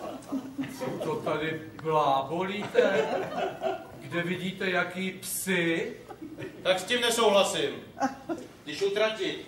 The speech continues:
Speaker 2: tak najednou. A hned, dřív než hubnou.
Speaker 1: Už je to tady. Zešíleli. Pánové, vzpamatujte se! My přece žádný psy nemáme, vzpomeňte si!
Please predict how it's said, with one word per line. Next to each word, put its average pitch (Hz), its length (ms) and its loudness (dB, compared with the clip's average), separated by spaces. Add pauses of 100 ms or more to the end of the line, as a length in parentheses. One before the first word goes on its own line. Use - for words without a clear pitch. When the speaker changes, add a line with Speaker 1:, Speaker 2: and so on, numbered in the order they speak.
Speaker 2:
tak - 180 -6
najednou. 151 540 0 (1000)
A 190 60 4
hned, 240 640 4
dřív 180 200 -8
než 185 200 -2
hubnou. - 420 -6 (2750)
Speaker 1:
Už 202 180 -4
je 254 80 0
to 247 160 2
tady. 220 460 2 (380)
Zešíleli. 226 1040 4 (380)
Pánové, 269 600 8
vzpamatujte 277 920 4
se! 202 520 4 (300)
My 226 120 -4
přece 247 380 0
žádný 233 380 4
psy 269 240 -4
nemáme, 254 640 6
vzpomeňte 262 680 0
si! 208 500 0